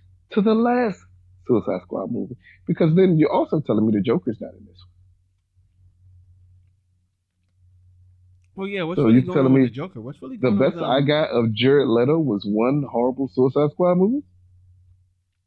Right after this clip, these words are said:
Speaker 2: Oh, J-, Jared gotta be mad. He gotta be mad at everybody.
Speaker 1: Well, oh, nope, they still have the Harley Quinn and Joker movie lined up to come out.
Speaker 2: Oh, that's still a thing?
Speaker 1: Yes, it is. So
Speaker 2: You
Speaker 1: that
Speaker 2: see,
Speaker 1: could happen.
Speaker 2: you see, you see,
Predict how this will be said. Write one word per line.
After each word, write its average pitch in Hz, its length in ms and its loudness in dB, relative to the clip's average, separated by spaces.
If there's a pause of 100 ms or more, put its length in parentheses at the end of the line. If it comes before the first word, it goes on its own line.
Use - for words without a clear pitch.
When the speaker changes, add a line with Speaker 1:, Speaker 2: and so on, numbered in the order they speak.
(180)
Speaker 2:
Oh, 110 260 -14
J-, 143 100 -12 (160)
Jared 180 300 -8
gotta 120 160 -8
be 101 120 -12
mad. 98 380 -12 (540)
He 175 100 -12
gotta 170 140 -8
be 110 60 -10
mad 104 220 -12
at 90 80 -14
everybody. 95 420 -14 (120)
Speaker 1:
Well, 185 320 2
oh, - 240 2
nope, 196 220 2
they 165 100 0
still 165 240 2
have 151 140 2
the 143 80 0
Harley 143 320 2
Quinn 143 220 0
and 131 120 2
Joker 120 280 0
movie 107 560 -4
lined 98 380 -2
up 92 200 -6
to 104 80 -12
come 92 220 -8
out. 92 140 -10 (180)
Speaker 2:
Oh, 110 140 -16
that's 123 140 -16
still 123 200 -14
a 110 40 -14
thing? 135 300 -14 (600)
Speaker 1:
Yes, 104 260 0
it 113 80 0
is. 247 160 0 (360)
So 233 140 0 (180)
Speaker 2:
You 233 100 -4
Speaker 1:
that 233 100 2
Speaker 2:
see, 285 60 -2
Speaker 1:
could 208 200 4
happen. 170 600 -4
Speaker 2:
you 226 140 -10
see, 220 320 -14 (160)
you 214 140 -12
see, 202 340 -14